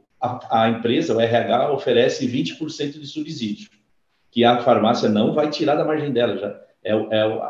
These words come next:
a, é o R H que está com, é, tá subsidiando. E aí vai ter o preço de venda final. Então, na verdade, a farmácia vendeu o preço cheio. Ela vai ser reposta pelo preço cheio, porque quem bancou os vinte por cento é o R H.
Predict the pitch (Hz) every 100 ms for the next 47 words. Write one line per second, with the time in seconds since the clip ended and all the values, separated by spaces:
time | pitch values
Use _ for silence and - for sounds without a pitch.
0 | - 113 117 131 - 107 113 127 151 -
1 | 131 - - 135 - 131 117 - 104 101
2 | 117 117 117 117 117 113 101 - _ _
3 | _ _ _ _ 127 147 135 139 147 156
4 | 160 151 - 139 - 151 151 151 127 131
5 | 135 156 117 95 - _ _ _ _ -
6 | 135 160 190 175 139 147 180 170 170 165
7 | 135 151 156 160 147 147 151 156 226 -
8 | 247 185 117 - _ _ - 117 123 131
9 | 175 185 147 139 - - 127 170 - 107
10 | 104 - _ _ _ - 127 - 110 -
11 | 156 - 113 - 117 123 123 143 170 170
12 | 131 123 113 117 107 104 107 104 113 104
13 | 156 170 143 151 151 143 151 202 156 175
14 | -